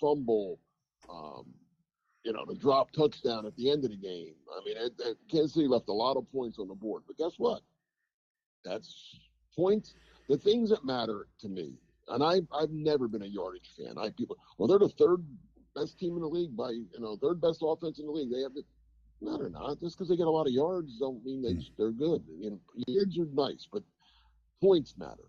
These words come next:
Speaker 1: The Eagles managed to keep the Chiefs at it. You know, they, they, they caused the fumble. They got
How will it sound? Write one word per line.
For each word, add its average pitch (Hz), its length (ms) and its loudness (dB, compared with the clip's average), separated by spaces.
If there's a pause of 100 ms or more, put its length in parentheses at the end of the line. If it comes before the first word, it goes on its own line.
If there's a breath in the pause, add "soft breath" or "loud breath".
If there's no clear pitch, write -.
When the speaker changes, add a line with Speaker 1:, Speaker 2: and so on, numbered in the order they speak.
(800 loud breath)
Speaker 1:
The 120 160 -6
Eagles 180 380 4
managed 151 440 2
to 156 100 -2
keep 156 340 -4
the 156 100 -4 (280)
Chiefs 131 460 -4
at 101 180 -2
it. 95 100 -6
You 107 120 -2
know, 87 140 -4
they, - 180 -4 (100)
they, 113 180 0 (640 loud breath)
they 127 140 6
caused 180 420 4
the 110 80 -8
fumble. 87 400 -12
They 131 160 -4
got 156 220 -4